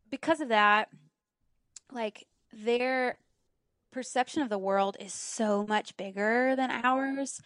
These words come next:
And it's partly just because of their stature. Like, they are physically smaller, so the world does seem a lot bigger to them than m-, maybe it actually is. But they're, like, the way that they see things is so unlimited compared to,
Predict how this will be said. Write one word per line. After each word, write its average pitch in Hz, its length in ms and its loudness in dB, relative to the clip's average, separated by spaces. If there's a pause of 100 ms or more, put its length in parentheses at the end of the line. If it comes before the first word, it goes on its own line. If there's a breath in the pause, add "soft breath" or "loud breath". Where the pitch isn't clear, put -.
(260 loud breath)
And 269 100 2
it's - 100 -4
partly 285 320 8
just 247 220 4
because 233 260 0
of 220 100 0
their 214 160 4
stature. 285 600 2
Like, 208 240 0
they 196 140 4
are 196 300 0 (240)
physically 262 320 0
smaller, 262 380 4
so 240 120 0
the 202 80 -2
world 208 280 0
does 226 180 4
seem 269 220 -2
a 277 60 2
lot 269 200 0
bigger 294 320 -2
to 302 140 -10
them 302 420 0
than 247 340 0 (300)
m-, 65 120 -14 (120)
maybe 240 200 4
it 233 60 6
actually 233 380 4
is. 262 220 0 (520 loud breath)
But 262 340 10 (480)
they're, 247 240 0 (180)
like, 233 180 -10
the 269 100 -2
way 240 320 -2
that 254 180 -2
they 214 140 -4
see 277 360 -6
things 196 440 -4 (340)
is - 320 0 (340)
so 240 460 4
unlimited 190 800 -4
compared 190 500 -2
to, 202 420 2